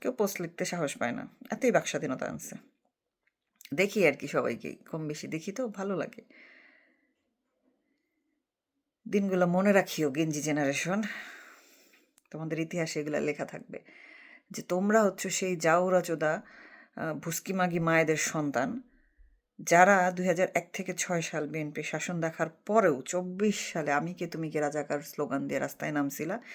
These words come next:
এবং দেশটাকে ধ্বংস করে ফেলছো। বাংলাদেশের মানুষের জন্য এই শিক্ষাটা দরকার ছিল যদিও, but ক্ষতি কিন্তু ultimately আমাদের দেশটার হইল। আমরা নেতাকর্মীরা, আমাদের দলের নেতাকর্মীরা, আমরা অনলাইন অ্যাক্টিভিস্টরা মরলাম, বাঁচলাম, doesn't matter।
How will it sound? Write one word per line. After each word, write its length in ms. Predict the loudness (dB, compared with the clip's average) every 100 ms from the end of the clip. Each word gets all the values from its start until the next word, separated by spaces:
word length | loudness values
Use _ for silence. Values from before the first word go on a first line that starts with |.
| -20 -12
এবং 160 | -6 -4
দেশটাকে 320 | -4 -8 -10
ধ্বংস 360 | -2 0 0
করে 220 | -2 -2 -4
ফেলছো। 380 | -6 -8 -8 -10 _ _ _ _ _ _ _ _ _ _ _ _ _ _ _ _ _
বাংলাদেশের 360 | -6 -4 -4 -4
মানুষের 280 | -4 -4 -6
জন্য 160 | -6
এই 60 | -4
শিক্ষাটা 440 | -6 -6 -6 -4
দরকার 400 | 2 2 4 2 2
ছিল 320 | 0 -2 -2
যদিও, 440 | 0 0 -2 -2 -4
but 200 | -4 -4 -8 -20 -20 -20 -20 -20 -20 _ _ _
ক্ষতি 280 | -2 -2 0
কিন্তু 240 | 2 2
ultimately 360 | 2 0 -2 -2
আমাদের 220 | -2 -2
দেশটার 380 | -2 -2 -2 -4 -4
হইল। 220 | -8 -10 -16 _ _ _ _ _ _ _ _ _
আমরা 320 | -4 2 4 6
নেতাকর্মীরা, 720 | 4 2 2 0 2 2 0 -6 -20 -12 -4
আমাদের 340 | -2 -2 2
দলের 280 | 4 6 6
নেতাকর্মীরা, 720 | 4 2 0 0 0 0 0
আমরা 440 | 0 2 6 6 4
অনলাইন 300 | 0 0 0
অ্যাক্টিভিস্টরা 520 | -2 -4 -8 -4 -4
মরলাম, 540 | 0 0 2 2 0
বাঁচলাম, 340 | -2 -4 -4 2
doesn't 380 | 4 4 0
matter। 340 | 0 -2 -2